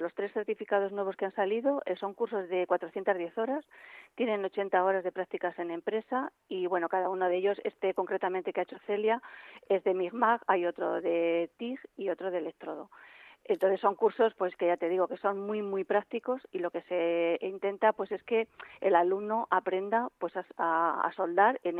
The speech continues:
en la especialidad concreta y que salga al mercado, pues, ya, eh, siendo competente para trabajar.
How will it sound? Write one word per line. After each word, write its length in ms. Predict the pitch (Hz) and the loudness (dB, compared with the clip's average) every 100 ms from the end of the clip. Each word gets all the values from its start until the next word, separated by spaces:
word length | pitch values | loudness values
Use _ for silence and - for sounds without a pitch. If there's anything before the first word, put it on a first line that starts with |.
| - | -6
en 320 | 202 180 170 | -6 -2 -2
la 60 | |
especialidad 580 | 170 190 165 170 165 175 | -2 -6 -6 -6 -2 -2
concreta 480 | 180 185 208 208 254 - - - | 0 -4 -4 -4 -4 -6 -18 -14
y 100 | 226 | -6
que 100 | 190 | -2
salga 360 | - 165 175 | 0 2 4
al 100 | 175 | 2
mercado, 560 | 185 185 175 175 185 202 | 0 -6 -4 -2 0 -2
pues, 200 | - 175 - 175 | -2 -8 -8 -8
ya, 340 | 170 165 175 170 - | -4 -2 0 -2 -4
eh, 360 | 175 165 160 170 - - | -4 -2 -4 -8 -18 -6
siendo 220 | - 208 196 | 0 4 6
competente 520 | 202 196 190 185 214 | 6 6 4 4 4
para 220 | 214 180 | 4 2
trabajar. 460 | - 160 156 175 | -2 -6 0 0